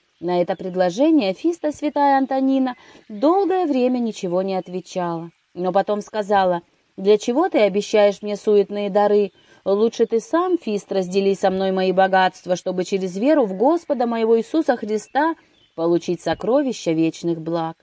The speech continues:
«Да не будет того, — возразил Фист, — что ты говоришь, да сохранят меня от этого боги, чтобы мне не уверовать в такого бога, или лучше сказать, человека, который был пригвождён ко кресту и умер на нём».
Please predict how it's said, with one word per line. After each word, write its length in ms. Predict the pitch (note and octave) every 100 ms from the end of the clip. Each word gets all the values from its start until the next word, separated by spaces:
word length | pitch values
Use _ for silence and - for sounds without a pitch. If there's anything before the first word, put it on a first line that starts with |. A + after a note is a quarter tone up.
| _ _ _ _ -
«Да 200 | E3+ G3
не 140 | F#3+
будет 400 | F3+ C4+ G4 -
того, — 400 | C4+ A3 G3 E3+ E3
возразил 520 | E3 D#3+ E3+ E3 F3
Фист, — 320 | E3+ F#3 F3 - _ - -
что 200 | - B3
ты 140 | A#3+
говоришь, 480 | G#3+ G#3+ G#3+ C#4+ E4+
да 140 | G#3
сохранят 600 | G3+ G3+ G3+ F#3+ G#3 D4+
меня 280 | F#4 F4+ F4
от 80 | E4+
этого 320 | D#4+ D4 C#4+
боги, 400 | A#3 C4 A#3+ G#3
чтобы 340 | G#3 F#3+ F3+ F3+
мне 180 | F3+
не 140 | F3+ F3
уверовать 540 | E3+ F#3+ E4 F#4+ F#4+
в 80 | -
такого 400 | D#4+ D#4+ D#4+ C#4+
бога, 420 | A3 C4 A3 G3+ - _ _ _
или 240 | F#3 F3
лучше 400 | E3+ G3+ D4+ F4+
сказать, 400 | E4 E4 D#4+ D#4+
человека, 840 | - F#4 F4 E4 A3 G3 - F#3 - _ _ -
который 400 | F3 F3+ F3 E3+
был 220 | F3+ F3
пригвождён 720 | F3 E3 D#3+ D3 D#3+ C4+ E4+
ко 140 | D#4+
кресту 480 | D#4+ D4+ C#4 - C4
и 220 | - E3
умер 340 | D#3 D#3 D#3+ D#3
на 160 | D#3
нём». 300 | D#3 D3+ D3+